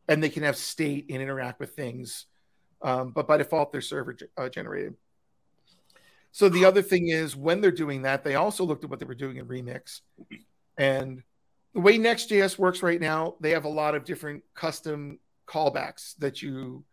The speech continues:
uh, do, like for rendering the server-side data, um, you know, and for generating server-side content if you're building content at build time.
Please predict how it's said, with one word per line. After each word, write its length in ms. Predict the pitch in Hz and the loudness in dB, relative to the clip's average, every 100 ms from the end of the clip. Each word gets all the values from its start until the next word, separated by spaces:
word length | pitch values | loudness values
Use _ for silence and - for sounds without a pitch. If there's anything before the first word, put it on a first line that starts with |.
| _ _ _ _ _ | _ _ _ _ _
uh, 140 | 135 131 | -2 -2
do, 320 | - 139 123 | -2 -6 -4
like 240 | 131 123 | -4 -4
for 160 | - 160 | -6 -4
rendering 380 | 151 160 156 147 | 0 0 -2 -4
the 80 | 135 | -6
server-side 960 | - 151 143 143 139 143 147 135 131 | 0 2 2 2 0 -2 0 0 0
data, 440 | 127 123 123 120 - _ _ _ _ - | 0 -2 -2 -8 -14 _ _ _ _ -8
um, 440 | 127 120 120 120 131 _ _ - | -4 -4 -6 -12 -20 _ _ -8
you 120 | 139 | -4
know, 160 | 131 | -4
and 100 | 127 | -4
for 140 | - 143 | -8 -10
generating 720 | 113 156 170 165 156 139 135 | -2 0 2 2 0 -2 -8
server-side 600 | - 147 139 - 131 - | -6 -4 -4 -2 -4 -4
content 400 | 156 143 135 131 | -6 -6 -6 -8
if 80 | 123 | -10
you're 100 | 117 | -10
building 480 | 123 139 143 135 | -8 -6 -6 -8
content 380 | 123 - 131 - | -8 -10 -10 -10
at 120 | - - | -12 -8
build 220 | 151 - | -8 -10
time. 200 | - | -18